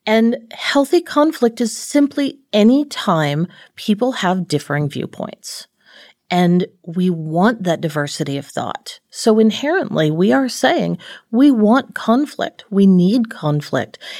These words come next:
in order to challenge ourselves to move towards better solutions. And so when we start recognizing that difference of thoughts or difference of opinions is nothing more than adding diversity of perspectives,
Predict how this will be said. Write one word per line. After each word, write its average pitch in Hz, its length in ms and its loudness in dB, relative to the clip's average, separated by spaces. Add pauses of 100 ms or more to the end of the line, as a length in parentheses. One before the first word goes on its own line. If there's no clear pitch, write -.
(180)
in 185 160 6
order 208 240 4
to 240 120 -8
challenge 180 460 0
ourselves 160 520 -6
to 180 100 -4
move 160 320 2
towards 160 340 -2
better 165 260 -4
solutions. - 760 -4 (480)
And 208 120 2
so 233 120 2
when 214 160 6
we 226 80 4
start 311 340 -2
recognizing 190 1040 -2
that 160 420 -2
difference 262 480 -4
of 165 200 -6
thoughts 147 420 -4
or 165 60 -6
difference 202 500 -2
of 202 100 -6
opinions 151 560 -2 (320)
is 175 220 0
nothing 196 600 4
more 180 480 2 (280)
than 151 240 -2
adding 165 400 0
diversity 151 720 -4 (260)
of 151 180 -4
perspectives, - 1000 -8